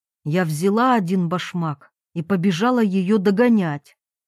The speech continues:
Думала, встречу кого-нибудь босоногого, для контроля заставлю примерить туфлю, и если размерчик подойдет, буду считать, что нашла вторженца. Ничего не вышло. Страхолюдина от меня ускользнула,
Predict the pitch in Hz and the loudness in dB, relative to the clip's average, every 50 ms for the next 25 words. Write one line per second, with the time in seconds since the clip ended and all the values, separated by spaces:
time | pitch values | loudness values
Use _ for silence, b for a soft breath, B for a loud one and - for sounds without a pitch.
0 | _ _ _ _ _ - 151 156 175 233 240 226 220 214 208 180 - - - - | _ _ _ _ _ -16 -8 -2 2 4 4 4 4 4 0 -2 -4 -8 -12 -4
1 | - 226 277 294 - - 247 208 - 208 202 190 202 208 202 196 185 175 190 156 | 0 2 2 2 2 0 -4 -2 0 -2 0 0 2 2 2 2 0 0 -2 -2
2 | 151 156 202 196 - - 233 233 226 220 202 175 160 160 165 156 151 151 156 - | -2 -2 -4 -4 -2 -2 0 0 2 2 0 0 -2 -4 -4 -4 -4 -6 -8 -12
3 | _ _ _ _ _ _ - 147 160 180 190 180 - 208 208 202 - 240 254 285 | _ _ _ _ _ _ -10 -6 -2 -2 -2 0 0 0 0 0 -2 0 2 2
4 | 269 226 185 160 196 175 - - 240 240 226 220 226 214 - 190 214 208 202 202 | 2 2 2 0 -2 -6 -4 -4 -2 0 0 0 0 0 0 0 0 2 2 4
5 | 214 226 214 220 208 - _ _ - 214 214 202 - - 202 202 208 202 175 - | 4 2 2 2 0 -2 _ _ -6 -4 -4 -4 -4 -4 -4 -2 -2 -4 -4 -8
6 | _ _ _ _ _ _ - 175 185 190 208 202 - - 196 196 196 208 208 185 | _ _ _ _ _ _ -6 -4 0 0 0 0 -2 -2 -2 0 0 0 0 0
7 | 196 220 226 214 165 - - - 180 - _ - 175 175 170 190 208 214 208 - | 2 2 2 2 0 -2 -6 -8 -10 -8 _ -8 -6 -4 -2 -2 -2 -2 -2 -2
8 | 311 330 - _ _ _ _ _ _ - 175 185 247 339 330 339 311 - - - | -4 -4 -6 _ _ _ _ _ _ -8 -4 -2 0 2 2 2 2 0 0 -2
9 | - 233 208 - 240 262 247 - - - 233 240 254 262 - - - 226 208 202 | -4 -4 -2 0 0 0 0 -2 -4 -2 0 0 0 0 0 -2 -2 0 0 0
10 | - - - 208 202 196 175 165 180 196 190 185 170 - - - 185 175 175 _ | 0 -2 -2 -2 0 0 -2 -2 -2 -2 -2 -2 -4 -6 -8 -8 -8 -8 -10 _
11 | _ _ _ _ _ _ _ _ _ _ _ - 185 202 202 - - 240 226 240 | _ _ _ _ _ _ _ _ _ _ _ -6 -4 -4 -2 0 0 0 2 2
12 | 233 226 226 226 226 233 214 - - - 170 160 160 - _ _ _ _ _ _ | 4 4 4 4 2 0 0 -2 -6 -8 -10 -10 -10 -14 _ _ _ _ _ _
13 | - - - - 208 202 - - 220 233 285 302 254 226 220 202 190 185 180 - | -20 -14 -6 -4 -4 -2 -2 0 0 2 2 2 4 4 2 2 2 2 0 0
14 | 202 208 214 220 226 226 233 - - - 247 240 220 196 185 190 202 196 190 190 | 0 0 2 2 2 2 0 -2 -2 -2 0 0 0 -2 -2 -2 -2 -2 -2 -2
15 | 185 175 175 170 | -4 -4 -6 -8